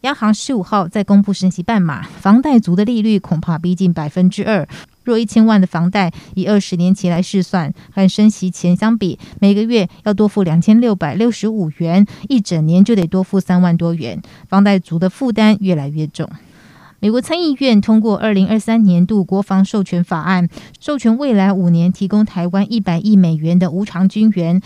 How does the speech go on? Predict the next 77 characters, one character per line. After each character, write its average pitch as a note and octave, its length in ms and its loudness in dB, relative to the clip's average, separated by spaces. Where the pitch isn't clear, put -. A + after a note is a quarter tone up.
并 G#3 180 2
且 E3 300 -6
要 G3+ 180 -4
求 E3+ 220 -6
加 F#3+ 240 -6
速 G3 320 -6
处 F3 220 -8
理 F3 120 -4
台 E3+ 200 -10
湾 F3 280 -2
军 F3+ 180 0
购 F3+ 140 -4
的 E3+ 80 -4
请 - 220 -8
求。 A2 260 -10
法 F3+ 120 -2
案 G#3+ 160 4
将 G#3+ 200 4
送 A3 180 2
交 G#3 140 0
白 C#3+ 200 -8
宫， G3+ 380 2
待 G3+ 180 -2
美 F3+ 140 0
国 F#3 100 -4
总 G3 160 -2
统 F#3+ 160 0
拜 F#3+ 200 -4
登 G3 180 4
签 A3+ 220 2
署 E3 180 -4
之 F3+ 100 -8
后 F3 200 -6
生 E3+ 200 -2
效。 - 280 -6
另 C4 120 -4
外， B3 100 0
根 A#3+ 160 4
据 A#3 140 0
国 G#3 120 -2
防 G#3 160 4
部 A3 160 0
绝 F#3+ 160 -2
标 G#3 140 -2
的 G#3+ 80 -2
公 A#3 220 2
告， A3+ 320 0
台 B3+ 120 0
美 D4 120 2
签 C#4+ 260 0
署 G3+ 240 -2
总 E3+ 240 0
额 E3+ 80 0
新 A#3+ 180 -2
台 A3 200 0
币 G3+ 180 0
三 G#3+ 200 2
十 G3+ 120 0
四 A3+ 260 -4
亿 A3 140 0
一 G3 140 -2
千 G3 200 -2
一 G3+ 120 4
百 E3+ 160 -4
六 G#3 180 -2
十 F3+ 200 -6
万 A3 220 2
元 E3 280 0
的 E3+ 180 -2
舰 A3+ 280 0
艇 E3 280 -2
零 E3+ 160 0
附 A#3 180 -4
件 G3+ 260 0
采 - 140 -10
购 E3 140 -8
案， F3+ 240 -2